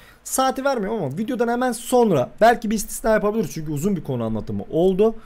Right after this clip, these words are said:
Ne var? Konu anlatımı var. Sen ne yapacaksın? Bunları anlattığım gibi kafana yatırarak bunları halledeceksin. Ben sana inanıyorum arkadaşım.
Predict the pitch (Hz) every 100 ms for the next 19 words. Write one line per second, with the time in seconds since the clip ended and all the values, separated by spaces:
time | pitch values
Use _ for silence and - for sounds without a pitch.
0 | - - - 196 285 220 247 - - -
1 | _ - - 165 135 117 - 104 104 143
2 | 214 - - - - 320 302 285 269 -
3 | 233 247 - 262 277 285 _ 151 175 196
4 | 190 202 233 - - - 165 202 220 233
5 | 233 - - 277 277 269 226 196 143 -
6 | - - - - - - - - - -
7 | - - 170 151 180 220 226 196 175 208
8 | 170 - - - _ - - _ _ -
9 | 123 143 151 120 107 - 123 - - -
10 | _ 123 151 226 240 - 214 202 185 180
11 | 147 117 104 - 87 -